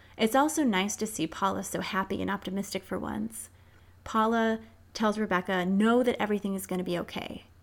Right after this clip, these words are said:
And if it's not, we will make it okay." She's such a good best friend. Then there's a tag at the end with Harry Spencer, the lawyer,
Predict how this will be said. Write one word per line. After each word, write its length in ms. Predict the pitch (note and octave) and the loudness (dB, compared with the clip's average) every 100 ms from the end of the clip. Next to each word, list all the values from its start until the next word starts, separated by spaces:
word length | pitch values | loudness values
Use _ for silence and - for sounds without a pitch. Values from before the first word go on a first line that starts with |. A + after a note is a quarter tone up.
| - | -2
And 100 | G3 | 0
if 120 | G#3 | 0
it's 160 | G3+ G#3+ | -2 0
not, 300 | G#3+ A3+ - - | 4 2 0 -4
we 240 | G3 A#3 | 2 4
will 180 | A#3+ G#3+ | 4 2
make 300 | F#3+ F#3 F#3+ | 0 0 -2
it 100 | - | -4
okay." 460 | - - F#3+ - - - - - - | -6 -6 -8 -10 -14 -18 -20 -20 -10
She's 240 | - A#3 | -2 -2
such 440 | - - G#3 G#3 - | 0 2 2 0 -6
a 60 | |
good 220 | F#3 F#3+ | -2 -2
best 240 | F3+ F#3 - | -2 -6 -2
friend. 400 | - - - - - - - - - - - - - - - | -2 -2 -4 -8 -12 -20 -20 -20 -20 -20 -20 -20 -20 -4 4
Then 140 | B3 | 6
there's 180 | C4 A3+ | 6 2
a 40 | |
tag 380 | G#3+ - D4+ D4+ | -2 2 4 4
at 100 | A#3+ | 4
the 120 | G3+ | 2
end 160 | F#3+ G3 | 2 0
with 100 | F#3+ | 0
Harry 240 | G#3+ G3+ | 0 0
Spencer, 500 | G#3 - F#3+ G3 G#3 | 0 -2 -2 -2 -2
the 140 | F#3+ F#3+ | 0 0
lawyer, 640 | G3+ G3+ F#3+ D3 G3+ | 2 2 2 0 0